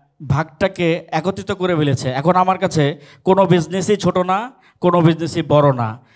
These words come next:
যার যার বিজনেস তার কাছে সমান, একই সমান। যে ঝালমুড়ির বিজনেস করছে, যে চায়ের বিজনেস করছে, যে গার্মেন্টসের বিজনেস করছে,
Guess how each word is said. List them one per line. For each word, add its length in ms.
যার 340
যার 220
বিজনেস 540
তার 180
কাছে 220
সমান, 400
একই 220
সমান। 380
যে 200
ঝালমুড়ির 480
বিজনেস 360
করছে, 460
যে 160
চায়ের 400
বিজনেস 360
করছে, 440
যে 140
গার্মেন্টসের 580
বিজনেস 360
করছে, 440